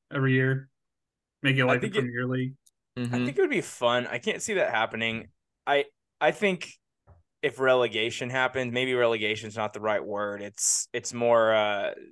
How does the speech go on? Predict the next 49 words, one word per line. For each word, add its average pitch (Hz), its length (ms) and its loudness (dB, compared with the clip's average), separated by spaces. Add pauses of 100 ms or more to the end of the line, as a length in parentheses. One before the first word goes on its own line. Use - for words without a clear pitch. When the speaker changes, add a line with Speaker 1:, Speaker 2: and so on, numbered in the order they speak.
(140)
Speaker 2:
the 113 120 -2
money 113 300 -2
powers 110 460 0
that 101 180 -8
be 107 220 -2
come 107 240 -6
together 107 340 -2
and 107 120 -10
say, 110 200 -2
"Hey, 165 180 0
let's 143 260 -2
just - 280 -8
form 120 240 -2
a 120 60 -6
two 123 680 -6
super 139 260 -6
conference 110 880 -4 (520)
of 113 400 2
the 110 120 -2
S 127 180 -2
E 127 40 -6
C 127 180 -4
and 113 100 -4
the 110 60 -8
Big 117 180 0
Ten, 117 280 -4
except - 380 -4
we 113 60 -2
don't 95 120 -4
really 104 180 -2
want 101 280 -6
Vanderbilt, 101 460 -4
Rutgers, 98 420 -6
Northwestern, 98 880 -10 (540)
and 98 480 -6
we 107 140 -8
just 101 140 -12
want 101 120 -8
the 101 60 -12
ones 95 180 -12
that 90 80 -16
make 87 180 -18
money." 69 340 -18 (440)
I, 104 220 -4
I - 20 -6
could 104 180 -12
see 90 140 -12
that 87 220 -10
happening. 92 540 -16